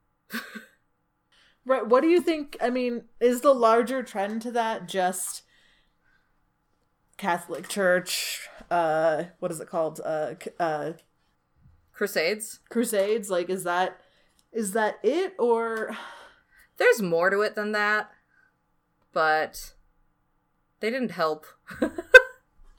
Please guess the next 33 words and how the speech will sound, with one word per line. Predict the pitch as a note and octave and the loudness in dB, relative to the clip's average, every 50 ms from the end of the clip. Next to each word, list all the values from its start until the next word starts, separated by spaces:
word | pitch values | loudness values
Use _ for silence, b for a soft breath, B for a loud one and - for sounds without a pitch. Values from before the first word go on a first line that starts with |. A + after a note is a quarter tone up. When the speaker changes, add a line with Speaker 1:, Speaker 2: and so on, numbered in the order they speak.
| - - _ - | -20 -20 _ -8
Speaker 2:
Well, | E4 E4+ | -6 -4
'cause | E4+ E4 | -4 -4
sometimes | E4+ G#4+ G#4+ - G#4+ G#4 F#4+ D#4 | -4 -4 -4 -2 -4 -4 -4 -4
you, | D#4 D4+ D4 C#4+ C#4+ C4+ | -4 -6 -6 -6 -8 -10
you | C4 C4+ | -8 -4
know, | A#3+ G#3+ G#3 G#3 - | -4 -4 -4 -4 -6
you, | A3+ A#3 A#3 | -8 -8 -8
you | G#3 A3+ A#3 A#3 | -8 -8 -8 -8
read | B3 B3 A#3 | -8 -6 -2
history | B3 B3 B3 - - B3 G#3+ G#3 G#3 G#3+ | -2 -2 -2 -2 -4 -4 -4 -4 -4 -6
from | G#3 - - G#3 G3+ G3 F#3+ F#3+ F#3+ F#3 F#3+ - - - - - - - _ _ - | -8 -8 -6 -4 -4 -4 -4 -6 -8 -10 -12 -14 -18 -20 -20 -20 -20 -20 _ _ -4
that | - G#3 G3 - - G3 | 0 2 2 2 0 0
long | G3 F#3+ G3 G3 G3 | 0 0 0 0 -2
ago, | F#3+ F3+ F#3 F3+ F3 F3 F3 | -4 -4 -4 -2 -2 -2 -4
and | F3 F3+ | -4 -6
it | E3 D#3+ | -10 -10
just | E3+ F#3 - - | -10 -12 -10 -6
sounds, | - G3 F#3 F3+ F3 F3 F#3 F#3+ | -4 -2 -2 -2 -2 -4 -4 -4
I | - G#3+ | -4 -2
mean, | G#3 G3 | -2 -2
maybe | G#3+ A#3+ A#3 A#3 | 0 0 0 -2
it's | A#3 A3+ | -2 -4
just | G3 - | -8 -8
'cause | - G3+ F3 | -8 -6 -4
we're | F3+ F3+ F3 | -2 -4 -2
so | - - E3+ D#3+ | -2 -2 -2 -2
shielded | E3+ - - F#3+ F#3 F#3 E3 E3+ D#3+ D#3 D#3+ | -2 -2 0 0 0 2 0 0 -2 -2 -4
from | - - E3+ D#3 D3+ D3+ D#3 | -4 -4 -4 -4 -4 -6 -8
the | D#3 F3 | -8 -4
brutal | D#3 F3+ F3 E3+ F3+ | -2 -2 0 0 -2
shit | E3+ - - D3+ - D3+ | -4 -4 -4 -4 -4 -6
happening | - D3+ D#3 - - D#3+ D#3+ D#3+ D#3+ D#3+ D#3+ | -6 -8 -8 -8 -8 -8 -10 -10 -10 -12 -12
now, | D#3 D#3 C#3+ D3+ F3 G#3+ A#3 | -12 -10 -8 -8 -8 -8 -8